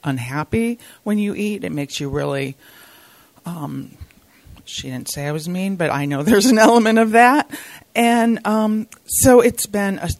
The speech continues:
tr-, uh, it's been very helpful to have her say that to me and to really acknowledge, "Oh, this doesn't just affect you. This affects me too, and this affects how you are in the world." So. Thank you.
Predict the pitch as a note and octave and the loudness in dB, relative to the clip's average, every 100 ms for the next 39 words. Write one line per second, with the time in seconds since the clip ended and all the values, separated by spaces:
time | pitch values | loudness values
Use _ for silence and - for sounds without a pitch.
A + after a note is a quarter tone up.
0 | - - - - - D#3+ C#3+ C3 - - | -10 -4 -2 -2 -6 -6 -6 -10 -16 -20
1 | - - - G3 - F#3+ F#3 G3+ G#3+ G#3 | -20 -20 -12 -10 -6 -6 -2 0 0 0
2 | G3 - D#3+ D3 D#3+ E3 D#3 D#3 - D3 | -2 -4 -6 -6 -8 -8 -8 -10 -8 -6
3 | C#3 - - D3 C#3 C#3 _ - _ - | -8 -8 -8 -6 -6 -8 _ -20 _ -10
4 | E3+ D3+ D#3 E3 D#3+ D3 D3 D#3 D#3 D3+ | -6 -4 -4 -4 -4 -4 -6 -6 -6 -8
5 | C3 - - F3 F3 D3 G#3 - C#4+ A#3 | -10 -16 -8 -4 -4 -4 -6 -4 -4 -6
6 | - F#3+ - E3 D#3 D3+ - D3 C#3 C#3+ | -6 -8 -8 -8 -8 -8 -10 -8 -8 -8
7 | C3+ _ - F3+ G3+ - F3 - - D#3 | -16 _ -16 -14 -12 -10 -10 -12 -16 -12
8 | D#3 C3+ - D3+ C#3 C3 D#3 D3 - D#3 | -10 -10 -10 -8 -10 -10 -10 -10 -12 -10
9 | D3+ - - - - - D#3+ D3+ D3+ D3 | -10 -10 -14 -16 -18 -10 -6 -4 -6 -8
10 | - D3+ D3 D3+ C#3+ C#3 D3+ C3+ C3 C#3 | -10 -10 -6 -6 -4 -4 -4 -4 -6 -4
11 | C3+ - A#2+ C3 - C#3 B2 _ _ _ | -2 -2 -4 -10 -10 -10 -10 _ _ _
12 | C#3+ B2+ - | -14 -14 -16